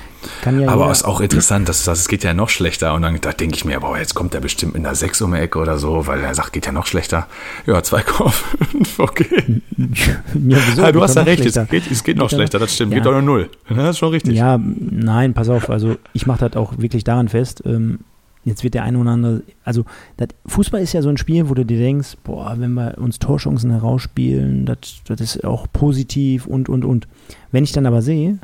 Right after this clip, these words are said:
Speaker 1: dass wir uns Torchancen rausspielen, wie dann mit der Torchance von Pepic in der ersten Halbzeit oder auch mit der Chance von, ähm,
Speaker 2: Engin.
Speaker 1: Engin in der zweiten Halbzeit, da sag ich dir ganz ehrlich, das sind dann für mich, klar, das ist,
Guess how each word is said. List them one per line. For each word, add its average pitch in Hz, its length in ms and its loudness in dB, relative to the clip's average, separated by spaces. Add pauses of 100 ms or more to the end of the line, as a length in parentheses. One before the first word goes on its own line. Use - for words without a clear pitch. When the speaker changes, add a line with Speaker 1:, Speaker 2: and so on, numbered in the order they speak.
(100)
Speaker 1:
dass - 180 -2
wir 127 40 0
uns 113 140 -2
Torchancen 120 500 0
rausspielen, 123 560 0
wie 110 200 2
dann 110 600 -2
mit 117 180 -2
der 113 100 0
Torchance 123 400 0
von 107 160 -2
Pepic - 420 0
in 120 80 0
der 110 80 0
ersten - 260 -2
Halbzeit 135 380 -2
oder 123 160 0
auch 117 160 0
mit 120 160 0
der 113 80 4
Chance - 380 -2
von, 117 320 0
ähm, 113 380 0 (580)
Speaker 2:
Engin. 104 240 2
Speaker 1:
Engin 123 160 4
in 117 80 4
der 110 100 2
zweiten 175 280 -2
Halbzeit, 123 380 0 (380)
da 113 100 4
sag 120 120 4
ich 139 80 0
dir 131 80 2
ganz 127 140 2
ehrlich, 156 340 0
das 113 160 0
sind 135 160 2
dann 127 220 2
für - 120 -2
mich, 127 340 0 (560)
klar, 135 280 2
das 139 260 -4
ist, - 380 -4